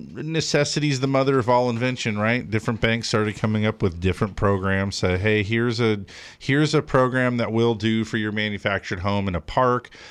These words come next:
And as those things got more popular, I think a lot of, a lot of the cities and counties too changed their zoning up to where,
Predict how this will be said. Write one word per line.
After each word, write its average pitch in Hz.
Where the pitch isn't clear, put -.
And 127
as 120
those 170
things 160
got 104
more 107
popular, 104
I 131
think 262
a 285
lot 127
of, 165
a 131
lot 139
of 190
the 180
cities 135
and 123
counties 127
too 143
changed 117
their 117
zoning 101
up 95
to 110
where, 101